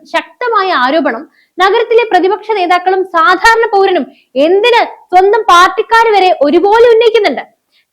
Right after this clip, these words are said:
സാധാരണ പൗരന്മാരോട് സംസാരിക്കുമ്പോ, അവരുടെ പ്രശ്നങ്ങൾ കേൾക്കുമ്പോ മുൻപുണ്ടായിരുന്ന സൗഹൃദപരമായ സമീപനം അവർക്ക് നഷ്ടപ്പെട്ടു എന്നാണ് പൊതുവെയുള്ള ഒരു വിലയിരുത്തൽ. അധികാരത്തിന്റെ മധുരം നുണഞ്ഞപ്പോ യുവത്വത്തിന്റെ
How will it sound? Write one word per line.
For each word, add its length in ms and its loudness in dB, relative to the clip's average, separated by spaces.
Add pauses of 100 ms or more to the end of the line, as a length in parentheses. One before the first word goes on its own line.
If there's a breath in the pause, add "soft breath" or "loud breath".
(140)
സാധാരണ 680 2
പൗരന്മാരോട് 460 0
സംസാരിക്കുമ്പോ, 800 0
അവരുടെ 280 0
പ്രശ്നങ്ങൾ 480 -6
കേൾക്കുമ്പോ 580 -4 (240 soft breath)
മുൻപുണ്ടായിരുന്ന 800 0
സൗഹൃദപരമായ 800 -4
സമീപനം 580 -8
അവർക്ക് 260 -10
നഷ്ടപ്പെട്ടു 560 -6
എന്നാണ് 460 -4 (380 soft breath)
പൊതുവെയുള്ള 760 4
ഒരു 120 0
വിലയിരുത്തൽ. 440 2 (520)
അധികാരത്തിന്റെ 680 2
മധുരം 420 -2
നുണഞ്ഞപ്പോ 800 -4
യുവത്വത്തിന്റെ 500 -2